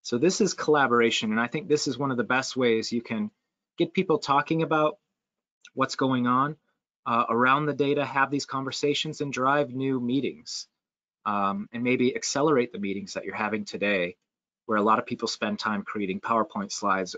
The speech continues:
or exporting data, where we can just have the conversation and walk through the insights that were created. So that's what I had real quick here, uh, to share,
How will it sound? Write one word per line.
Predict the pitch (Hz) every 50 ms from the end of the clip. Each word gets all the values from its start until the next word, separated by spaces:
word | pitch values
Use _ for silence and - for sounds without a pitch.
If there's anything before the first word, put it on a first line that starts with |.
| -
or | - 101 98 -
exporting | - 120 - - - - 120 104 101 95 95
data, | 101 107 104 98 95 90 90 - _ _ _ _ _ _ _ _ _ _
where | - 110 110
we | 107 117
can | 110 - 110
just | 117 117 -
have | - 120 107 -
the | 107
conversation | - - - 107 104 101 98 - - 110 101 101 - - 98
and | 90 90 90
walk | 95 107 104 107 - -
through | - - - 107 101 95 92 90 87 - _ _ _
the | - 92
insights | - 123 110 - - - 76 - - -
that | - - -
were | 87 82
created. | - - - 53 52 - - - - - _ _ _ _ _ _ _ _ _ _ _ _ _ _ _ _ _ _ _ _ _ _ _ _ _ _ _ _ _ _ _ _ _ _ _ _ _ _ _ _ _ _ _ _ _ _ _ _ _ _ _ _ _ _ _ _ _ -
So | - - 147
that's | 165 180 175 -
what | 208 190
I | 180
had | 165 170 175 170 170 170 165 - -
real | 151 160 170
quick | - - - 175 160
here, | - - - 160 151 156 151 147 - - _ -
uh, | 143 139 131 131 131 131 131 135 135 135 135 131 - - _ _ _ -
to | - 147
share, | - - - 156 147 143 143 143 143 143